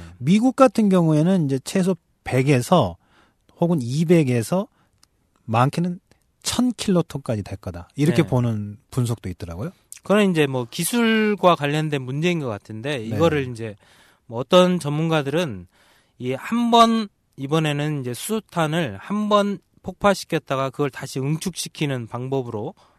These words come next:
Speaker 2: 폭발을 시킨 거고 이거를 두 번 하느냐, 세 번 하느냐에 따라서
Speaker 1: 네.
Speaker 2: 그 위력은 어마어마하게 늘어나는 거죠.
Speaker 1: 자, 아무튼 오십 킬로톤이면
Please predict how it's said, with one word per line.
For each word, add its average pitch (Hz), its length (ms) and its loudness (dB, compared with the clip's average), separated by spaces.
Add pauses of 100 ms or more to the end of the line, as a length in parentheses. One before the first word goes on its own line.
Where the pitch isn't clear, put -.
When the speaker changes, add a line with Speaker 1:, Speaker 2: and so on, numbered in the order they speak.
Speaker 2:
폭발을 170 360 -4
시킨 190 260 -8
거고 131 320 -6
이거를 151 460 -2 (340)
두 151 160 -4
번 165 220 4
하느냐, 123 580 -4
세 - 160 -8
번 165 220 -4
하느냐에 143 520 -8
따라서 107 520 -6
Speaker 1:
네. 98 240 -6 (180)
Speaker 2:
그 160 240 -2
위력은 151 540 0 (640)
어마어마하게 185 600 2
늘어나는 139 480 -4
거죠. 82 240 -20 (220)
Speaker 1:
자, 98 160 -12
아무튼 156 640 2 (120)
오십 196 440 2
킬로톤이면 165 840 0